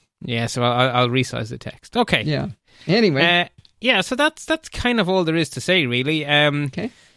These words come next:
Speaker 1: I made use of the, um, uh, the semantically correct H T M L five tags, so header and main. I don't have a footer. If I did, I would have used the footer tag.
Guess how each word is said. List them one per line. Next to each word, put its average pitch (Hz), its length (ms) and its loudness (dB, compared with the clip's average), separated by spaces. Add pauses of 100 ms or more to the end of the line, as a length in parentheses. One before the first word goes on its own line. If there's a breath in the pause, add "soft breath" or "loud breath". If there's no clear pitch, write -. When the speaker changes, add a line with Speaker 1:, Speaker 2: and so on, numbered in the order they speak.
(680 soft breath)
Speaker 1:
I 151 60 2
made 156 260 4
use 156 300 2
of 147 460 0
the, 139 640 0
um, 131 680 2
uh, 127 380 -14
the 139 220 2
semantically 143 580 0
correct 139 380 0
H 139 140 -2
T 139 80 -4
M 135 40 0
L 131 80 2
five 127 300 -2
tags, 156 440 0
so - 360 -2
header 127 260 0
and 120 160 0
main. 147 420 2
I 131 120 2
don't 131 180 2
have 135 200 0
a 127 40 -2
footer. 139 400 -4
If 127 140 -6
I 123 60 0
did, 135 200 2
I 120 60 2
would 123 140 -2
have 120 100 -4
used 123 160 -4
the 120 60 -6
footer 127 260 -4
tag. 143 520 -2